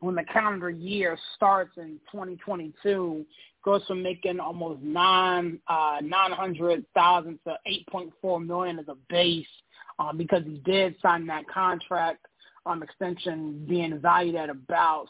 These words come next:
sixty-four million dollars, um, just a couple, couple, couple seasons ago. Um, do you honestly think that with Christian McCaffrey, it was more about, uh, you know,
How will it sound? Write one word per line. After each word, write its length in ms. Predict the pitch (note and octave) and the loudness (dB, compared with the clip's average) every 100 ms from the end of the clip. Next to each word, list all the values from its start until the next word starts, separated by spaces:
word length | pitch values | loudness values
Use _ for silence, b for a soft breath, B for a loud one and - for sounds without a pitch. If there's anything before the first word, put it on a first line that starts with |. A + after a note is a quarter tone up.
| - | -16
sixty-four 840 | E3+ _ E3+ D3 - F3+ E3 D#3 | -18 _ -20 -18 -8 -4 -2 -4
million 520 | D3+ D#3 F3 E3 D3+ D3 | -6 -8 -8 -8 -10 0
dollars, 500 | E3 E3+ D#3+ D3 - _ b b b | 4 4 2 -6 -12 _ b b b
um, 240 | E3+ D#3 D3+ | -8 -8 -10
just 160 | F#3 F3 - | -12 -12 -14
a 80 | |
couple, 460 | D3 F#3+ F3 D#3+ D3 D#3 - | -4 -6 -4 -12 -14 -18 -4
couple, 300 | F#3 F3 D#3+ D#3 D3+ | -4 -4 -12 -12 -4
couple 360 | F3+ E3 C#3+ C#3 - - | -4 -4 -12 -14 -18 -2
seasons 320 | G3 E3 D3+ | 2 2 0
ago. 560 | C3+ C3 F3+ E3 C#3 C3+ B B B B - | -4 4 4 6 2 -4 B B B B 2
Um, 480 | F3+ E3 D#3+ E3 D#3 _ _ F3 | 4 4 2 -6 -20 _ _ -14
do 60 | |
you 220 | F#3+ A3+ C4+ | -8 -8 -2
honestly 460 | C#4 C4+ - A3 - _ | -2 -2 -8 -14 -14 _
think 240 | A#3 G#3 - | -6 -6 -8
that 180 | G3+ E3 | -6 -6
with 120 | E3 - | -6 -16
Christian 440 | - - - F3+ | -12 -10 -10 -12
McCaffrey, 600 | D#3+ - G3+ F#3 - F3 | -12 -4 -2 -2 -4 -6
it 60 | E3+ | -6
was 160 | D#3 D3+ | -8 -10
more 360 | F3+ G3 F#3 | -8 -2 -2
about, 500 | D#3+ F#3 F3+ E3 D#3 - b b b b - | 0 0 2 2 -2 -8 b b b b -2
uh, 460 | F#3+ D#3+ D3 C#3 C#3+ | 2 4 2 0 -6
you 140 | G#3+ F#3 | -6 0
know, 180 | E3 | 0